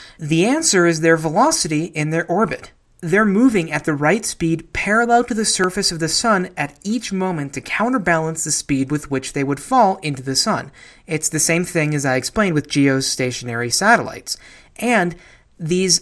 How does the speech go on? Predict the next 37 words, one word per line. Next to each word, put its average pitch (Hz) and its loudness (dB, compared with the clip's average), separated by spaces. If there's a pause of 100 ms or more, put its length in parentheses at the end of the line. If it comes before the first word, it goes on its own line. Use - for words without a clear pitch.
objects, 165 4
you 151 -10
know, - -18
planets, 147 -2
moons, 156 -2
satellites, 147 -2
uh, 135 -10
asteroids, 160 0
whatever, 180 4
they 170 2
don't 208 -4
need 202 -2
engines 180 0
strapped - 0
to 165 -14
their 160 2
butts 156 0
to 139 -10
keep - -8
it 160 -2
up 240 2 (240)
because 190 -2
of 180 -2
Newton's 180 0
first 151 0
law. 143 2 (480)
Objects 180 2
maintain 214 -4
their 170 2
velocity 131 0
unless 131 -6
acted 180 2
on 165 0
by 123 -6
an 117 -8
external 139 -4
force. - -8